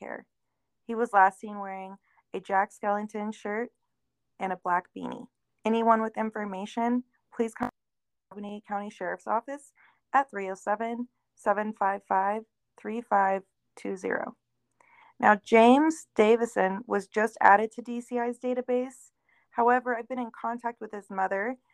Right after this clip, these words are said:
and luckily, because of the Missing People of Wyoming group, uh, someone came into a mental health facility and recognized him from the group,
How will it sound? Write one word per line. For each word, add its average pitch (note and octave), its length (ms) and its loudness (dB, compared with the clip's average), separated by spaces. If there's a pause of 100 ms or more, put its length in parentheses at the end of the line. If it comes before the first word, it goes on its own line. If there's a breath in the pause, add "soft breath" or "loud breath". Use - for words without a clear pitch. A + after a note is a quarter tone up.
(280)
and G#3+ 180 -2
luckily, A#3 640 -2
because G#3+ 300 -10
of G3+ 80 -20
the G#3+ 80 -2
Missing G#3 320 -6
People G#3 280 -4
of G3 160 0
Wyoming G3 480 0
group, B3+ 300 -2 (560 soft breath)
uh, - 180 -6
someone C4 380 4
came B3 240 0
into A3+ 320 -4
a G3 80 2
mental A3 260 -4
health G#3+ 300 0
facility B3+ 680 -2 (440)
and F#3 380 -2
recognized A3+ 560 -2
him A3 180 -4
from F#3 220 -6
the F3+ 80 -6
group, A#3+ 440 2